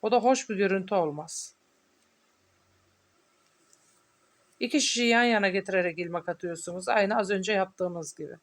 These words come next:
Evet, bu sırayı böyle çıktık. Şimdi normal bir şekilde bir ters,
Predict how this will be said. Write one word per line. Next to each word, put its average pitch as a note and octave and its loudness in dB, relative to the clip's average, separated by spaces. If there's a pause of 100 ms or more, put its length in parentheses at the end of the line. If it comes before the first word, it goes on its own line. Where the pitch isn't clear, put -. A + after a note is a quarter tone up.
(640)
Evet, G3 0 (580)
bu C4+ 4
sırayı A3 4
böyle F#3+ 2
çıktık. B3 -2
Şimdi A3+ -2 (500)
normal G#3 6
bir E3 -12
şekilde E3+ -4
bir B3 0
ters, A3 -4